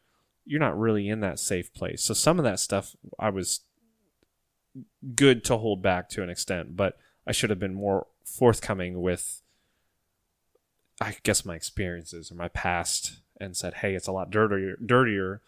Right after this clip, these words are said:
than what you think," as we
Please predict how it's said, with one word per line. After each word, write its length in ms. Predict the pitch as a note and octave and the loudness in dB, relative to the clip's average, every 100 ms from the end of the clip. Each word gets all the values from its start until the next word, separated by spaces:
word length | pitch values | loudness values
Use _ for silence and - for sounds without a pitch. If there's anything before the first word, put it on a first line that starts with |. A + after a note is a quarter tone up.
| _ _ - | _ _ -4
than 120 | G#2 | -4
what 120 | F2+ | -4
you 60 | F#2+ | -8
think," 640 | - F3 C3+ A2 - - _ _ _ _ _ _ _ _ _ _ _ _ _ _ _ | 2 4 4 0 -12 -16 _ _ _ _ _ _ _ _ _ _ _ _ _ _ _
as 320 | - A#2 F#2+ | 0 0 -2
we 280 | F#2+ F#2+ F2+ | -4 -4 -6